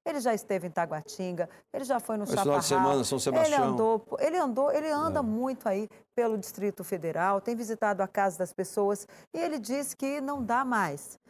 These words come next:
Speaker 1: que a população não aguenta mais esse abre e fecha, que é preciso abrir tudo. Ele tem defendido isso já há um bom tempo, enfim, é a visão dele. Agora ele diz que tá esperando um sinal do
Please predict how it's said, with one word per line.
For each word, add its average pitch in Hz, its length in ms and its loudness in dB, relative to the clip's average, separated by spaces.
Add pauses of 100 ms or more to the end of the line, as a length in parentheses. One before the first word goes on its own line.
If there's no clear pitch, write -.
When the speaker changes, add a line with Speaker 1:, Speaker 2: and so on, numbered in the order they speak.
(160)
Speaker 1:
que - 80 -6
a 208 60 2
população 214 500 0
não 220 140 2
aguenta 202 420 -2
mais 185 220 -2
esse 180 180 -6
abre 165 200 -2
e - 20 -10
fecha, 240 580 2
que 226 120 -2
é - 20 0
preciso 214 380 -2
abrir 180 280 -4
tudo. 240 560 0 (220)
Ele 339 140 0
tem 311 160 0
defendido 233 600 -2
isso 220 380 -2 (220)
já 214 500 0
há 214 160 2
um 208 180 0
bom 208 300 0
tempo, 208 560 0
enfim, 240 360 -4
é 226 100 -2
a 220 80 0
visão 196 420 -2
dele. 185 500 2 (300)
Agora 277 320 2
ele 262 80 0
diz 269 220 -4
que 269 100 -4
tá 277 100 2
esperando 247 460 0
um 226 80 -10
sinal 220 480 -2
do 202 140 -4